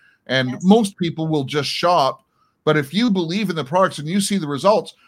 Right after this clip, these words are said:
Speaker 1: when you're taking your dog to the dog park or something like that, you might wanna tell someone, and I, I haven't done the math yet, but I imagine if you get five or six people doing, you're getting your shopping for free,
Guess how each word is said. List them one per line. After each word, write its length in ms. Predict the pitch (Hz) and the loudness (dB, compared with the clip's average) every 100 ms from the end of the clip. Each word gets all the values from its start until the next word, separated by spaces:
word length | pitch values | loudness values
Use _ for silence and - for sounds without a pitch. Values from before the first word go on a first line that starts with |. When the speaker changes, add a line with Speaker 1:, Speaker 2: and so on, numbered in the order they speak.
| _ | _
Speaker 1:
when 140 | 165 175 | -4 -2
you're 120 | 208 | -4
taking 280 | 190 175 165 | -4 -6 -6
your 120 | 143 | -6
dog 360 | 139 165 175 135 | 0 2 2 0
to 80 | |
the 100 | 139 | -6
dog 460 | 127 160 202 202 143 | -2 2 4 4 0
park 320 | 156 135 - | -2 -2 -2
or 80 | 127 | -6
something 260 | - 160 143 | -4 -4 -4
like 140 | 139 | -4
that, 220 | 151 147 | -2 -2
you 160 | 185 247 | 0 0
might 320 | 190 202 196 | 0 0 -2
wanna 260 | 170 170 151 | -4 -4 -4
tell 320 | - 196 254 | -4 -2 -2
someone, 520 | 196 170 143 123 135 - _ _ _ | -2 -4 -2 -4 -6 -10 _ _ _
and 140 | 143 | -2
I, 200 | 160 180 - | 0 0 0
I 140 | 156 | -2
haven't 220 | 175 139 | 0 -2
done 180 | 143 143 | -4 -4
the 60 | 120 | -4
math 400 | 135 202 202 143 | -2 -2 -4 -4
yet, 240 | 123 123 | -4 -4
but 200 | 143 127 _ _ _ _ | -6 -8 _ _ _ _
I 120 | 135 | -2
imagine 540 | 143 135 170 196 151 151 | -2 0 -2 -2 -4 -6
if 180 | 135 | -8
you 220 | 147 170 147 | -6 -6 -2
get 260 | 147 143 | -2 -2
five 300 | - 160 175 143 | -4 -2 0 -2
or 60 | |
six 240 | 131 175 - | -4 -8 -8
people 320 | 175 185 151 | -8 -6 -2
doing, 260 | 170 180 131 | 0 0 -2
you're 140 | 165 | -2
getting 200 | 185 190 | -4 -4
your 120 | 139 | -8
shopping 420 | - 147 135 135 | -2 -2 -2 -4
for 140 | 110 107 | -8 -8
free, 340 | 151 139 - | -6 -6 -8